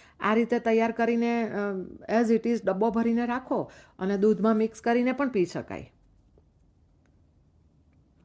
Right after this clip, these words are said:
તો હવે આ રીતે સરસ એને થોડું હળવા હાથે મિક્સ કરીએ એટલે બધું સરસ ભેગું થઈ જશે.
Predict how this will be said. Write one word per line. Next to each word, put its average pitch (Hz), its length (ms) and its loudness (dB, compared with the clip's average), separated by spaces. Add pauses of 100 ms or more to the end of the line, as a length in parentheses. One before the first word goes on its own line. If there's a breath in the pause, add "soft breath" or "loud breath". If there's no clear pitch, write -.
(840)
તો 160 80 -10
હવે 170 240 -4
આ 202 220 -6
રીતે 185 440 -2 (480 soft breath)
સરસ 202 380 0
એને 175 360 -4
થોડું 170 400 -4
હળવા 165 240 -4
હાથે 170 500 -6 (140)
મિક્સ 175 260 -10
કરીએ 294 280 -2
એટલે 165 260 -2
બધું 160 460 -6 (240)
સરસ 185 420 -8 (580 soft breath)
ભેગું 247 260 2
થઈ 160 200 -2
જશે. 160 380 -6